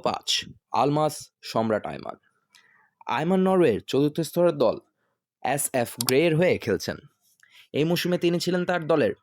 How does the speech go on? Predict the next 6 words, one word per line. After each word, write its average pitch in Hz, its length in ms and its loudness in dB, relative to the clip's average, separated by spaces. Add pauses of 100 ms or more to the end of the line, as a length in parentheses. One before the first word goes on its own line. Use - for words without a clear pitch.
(300)
সর্বোচ্চ 98 420 -4
গোলদাতা 123 520 2 (420)
ও 113 140 0
সর্বোচ্চ 127 460 -2
অ্যাসিস্ট 104 360 -2
প্রদানকারী। 92 480 -4